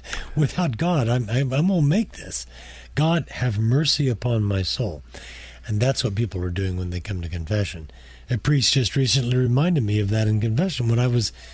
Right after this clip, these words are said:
falling into that other danger of, "Well, you know, I,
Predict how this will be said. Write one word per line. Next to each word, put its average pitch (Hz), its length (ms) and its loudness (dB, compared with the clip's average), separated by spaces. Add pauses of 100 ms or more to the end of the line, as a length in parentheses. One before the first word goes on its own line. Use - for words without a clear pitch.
(200)
falling 143 500 2
into 127 200 2
that 120 220 0
other 147 300 2
danger 107 600 0
of, 92 220 -4 (340)
"Well, 117 380 2
you 104 120 2
know, 107 300 2
I, 104 100 0